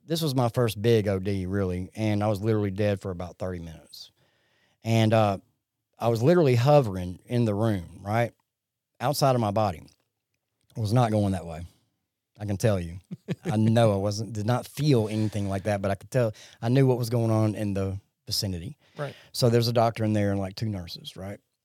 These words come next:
Speaker 1: And, um, the doctor wasn't even gonna do anything. He just threw his hands up and said, "This one's, this one's, there's nothing we can do for this one.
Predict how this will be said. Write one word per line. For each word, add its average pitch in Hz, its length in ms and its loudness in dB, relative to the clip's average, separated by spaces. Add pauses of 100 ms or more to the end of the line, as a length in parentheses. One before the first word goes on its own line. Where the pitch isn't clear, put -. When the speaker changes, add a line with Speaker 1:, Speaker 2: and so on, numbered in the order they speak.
(280)
Speaker 1:
And, 107 280 0
um, 101 400 2 (640)
the 107 100 -8
doctor 127 460 -2
wasn't 113 320 0
even 110 180 -2
gonna 101 160 -2
do 104 240 4
anything. 82 500 -6
He 117 160 2
just 151 360 -2
threw 117 160 2
his 113 160 2
hands 123 240 2
up 104 120 0
and 107 80 -6
said, 87 220 -6
"This 107 220 0
one's, 78 260 -10 (100)
this 160 240 0
one's, - 540 -2
there's 131 160 -2
nothing 147 220 4
we 143 100 4
can 135 80 2
do 135 140 4
for 127 80 -4
this 147 200 4
one. 165 220 0